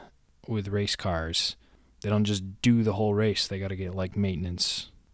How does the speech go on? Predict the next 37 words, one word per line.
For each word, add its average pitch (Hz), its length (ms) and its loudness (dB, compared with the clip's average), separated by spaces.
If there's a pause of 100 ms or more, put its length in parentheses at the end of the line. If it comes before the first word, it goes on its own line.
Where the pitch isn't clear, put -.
(120)
in 117 120 2
between 95 300 0
the 90 80 -2
laps. 87 400 -4
Even 107 220 2
though 107 320 4
other 117 220 0
people 135 280 2
are 131 220 4
probably 131 300 2
passing 131 400 2
them, 131 100 6
they're 117 80 4
probably 110 260 2
losing 117 320 2
a 113 60 4
little 113 120 2
bit 110 100 0
of 107 40 -4
progress, 110 460 -2
but 90 180 -6
if - 80 -10
they - 80 -6
don't 127 160 4
do 123 80 4
the 110 80 0
maintenance, 101 500 2
they 98 180 -4
won't 98 300 0
even 92 200 -2
finish 92 340 -4
the - 80 0
race. 76 280 -4
So, 85 360 -2 (500)
yeah, 85 200 -6
that's 92 240 0
im-, 104 140 4